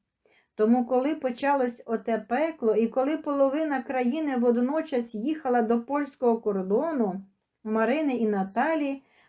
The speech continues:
все було юридично залагоджено. Свою київську квартиру вони замкнули, ключі залишили в мами в Золочеві, а самі поїхали туди, де можна врятуватись.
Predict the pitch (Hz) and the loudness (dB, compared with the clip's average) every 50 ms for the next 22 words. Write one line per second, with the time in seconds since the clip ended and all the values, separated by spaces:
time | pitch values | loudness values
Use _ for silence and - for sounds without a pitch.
0 | _ _ - - - 359 392 403 370 359 349 339 339 302 247 233 208 208 196 180 | _ _ -14 -4 0 2 4 4 4 2 2 2 2 2 4 4 4 4 4 2
1 | 185 196 208 - - - 220 214 202 196 220 208 196 190 180 170 170 175 - 156 | 2 0 0 0 -2 -6 -4 -4 -4 -2 -2 -2 0 0 0 0 -2 -4 -6 -14
2 | 151 - - 147 135 147 147 151 151 - - 202 202 208 214 202 - 226 220 220 | -14 -12 -12 -10 -10 -10 -10 -12 -12 -6 0 0 4 4 4 4 6 6 6 6
3 | 220 214 214 - - 233 214 202 226 226 226 233 233 - 359 381 359 294 233 202 | 6 4 0 -6 -4 -4 -4 -2 0 -2 -2 -2 -2 -6 -4 -4 0 0 0 0
4 | 196 202 196 190 175 165 180 175 160 165 - - 190 196 226 277 302 294 262 262 | 0 0 0 0 -2 -2 -4 -4 -6 -6 -10 -6 -4 -2 -2 -2 0 0 0 0
5 | 262 254 - _ _ _ _ _ _ _ _ _ - 254 285 320 311 - - 440 | -2 -4 -10 _ _ _ _ _ _ _ _ _ -4 -2 0 0 0 6 6 6
6 | 415 311 254 240 214 220 220 233 226 - 247 226 226 220 214 202 208 214 214 214 | 6 8 4 4 6 6 6 4 4 2 -2 0 2 2 2 0 0 0 0 0
7 | 214 214 202 202 190 180 180 - - 254 311 330 320 320 311 - - 311 277 277 | 0 0 0 0 -2 -2 -4 -4 -2 -2 0 0 -2 -4 -4 -4 -6 -6 -4 -2
8 | 277 285 294 - _ _ _ _ _ _ - 254 269 277 277 320 311 302 330 381 | -2 -4 -6 -10 _ _ _ _ _ _ -2 -2 0 0 0 -2 -2 -2 0 -2
9 | 403 403 - 359 359 339 330 349 330 - 330 330 320 330 320 320 320 302 269 269 | -2 -2 -2 -4 -2 0 0 -2 -2 -2 -2 -2 -2 -2 -2 -4 -6 -6 -4 -2
10 | 294 294 294 302 302 _ _ _ _ _ - 196 202 190 190 185 196 233 269 247 | 0 0 0 -2 -4 _ _ _ _ _ -4 0 2 2 2 2 2 2 0 0
11 | - 226 214 202 196 190 180 180 - 208 196 180 165 156 147 147 147 - 117 120 | -2 -4 -2 -2 -2 -2 -4 -4 -4 -6 -6 -4 -2 -4 -4 -4 -6 -10 -14 -18
12 | 120 - _ | -18 -18 _